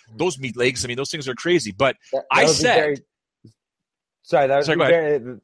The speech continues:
Speaker 2: that'd be very, uh, very unfortunate if all of a sudden I kick you in the middle of, uh, jiu-jitsu.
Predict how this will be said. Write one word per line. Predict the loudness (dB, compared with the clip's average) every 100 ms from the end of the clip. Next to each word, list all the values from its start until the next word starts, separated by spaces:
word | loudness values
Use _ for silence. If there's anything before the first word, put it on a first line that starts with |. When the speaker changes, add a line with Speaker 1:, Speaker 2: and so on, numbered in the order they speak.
| -4
Speaker 2:
that'd | -2 0
be | -2
very, | 0 0 0 -2 -4
uh, | -4 -4 -6 -8 _ _ _ _ -2
very | 0
unfortunate | 0 2 2 2 -4 -4 -4
if | 0
all | -2
of |
a | -2
sudden | -6 -6
I | -6
kick | -4 -6 -4
you | -6
in |
the | -4
middle | -2 0 0
of, | -2 -2 -2
uh, | -4 -4
jiu-jitsu. | -6 -6 -6 -8